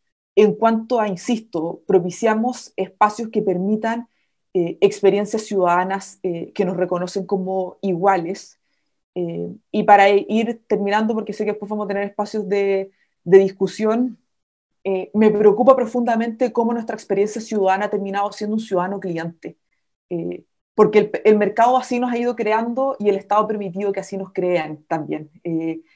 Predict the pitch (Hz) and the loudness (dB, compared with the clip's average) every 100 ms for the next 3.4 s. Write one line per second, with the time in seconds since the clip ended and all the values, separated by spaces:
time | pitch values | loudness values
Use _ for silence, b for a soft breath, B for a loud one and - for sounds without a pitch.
0 | b - 233 254 240 254 262 269 262 240 | b 0 4 4 4 2 2 0 0 0
1 | 214 185 175 214 233 269 - - 196 190 | -2 -2 -2 -2 -2 -4 -6 -6 -6 -4
2 | 202 214 214 214 196 180 180 175 - 175 | -6 -4 -4 -6 -10 -8 -8 -10 -10 -8
3 | 180 202 233 226 | -6 -4 -6 -8